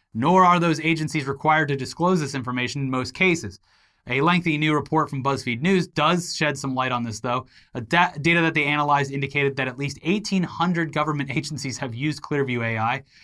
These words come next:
And the thing is, a lot of these agencies had no idea they were using it because Clearview's sales strategy is to target individual employees with free trials. Many of these agencies found out that they were using Clearview A I when BuzzFeed reached out to them for comment.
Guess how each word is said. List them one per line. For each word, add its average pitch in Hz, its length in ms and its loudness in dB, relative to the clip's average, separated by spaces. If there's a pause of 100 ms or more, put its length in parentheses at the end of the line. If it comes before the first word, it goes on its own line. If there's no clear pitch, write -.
(140)
And 147 380 -2
the 147 80 0
thing 185 280 4
is, 175 300 4 (480)
a 139 80 -2
lot 190 200 8
of 196 60 6
these 170 140 4
agencies 175 500 2
had 151 340 2
no 165 360 6
idea 165 440 6
they 160 100 4
were 147 100 4
using 151 360 4
it 104 120 -4
because 123 300 -2
Clearview's 170 500 2
sales 175 280 4
strategy 143 400 0
is 135 80 -2
to 139 140 -8
target 147 360 -2
individual 151 540 0
employees 165 520 2
with 135 200 -8
free 143 180 -2
trials. 175 540 2 (500)
Many 214 340 4
of 190 60 4
these 170 160 2
agencies 156 500 -2
found 147 280 0
out 139 160 2
that 131 100 -12
they 139 100 0
were 127 120 -2
using 196 360 2
Clearview 143 420 0
A 131 40 0
I 131 160 0
when 131 180 -2
BuzzFeed 151 480 2
reached 170 300 2
out 165 160 4
to 160 60 -6
them 143 180 -2
for 127 80 -6
comment. 123 360 2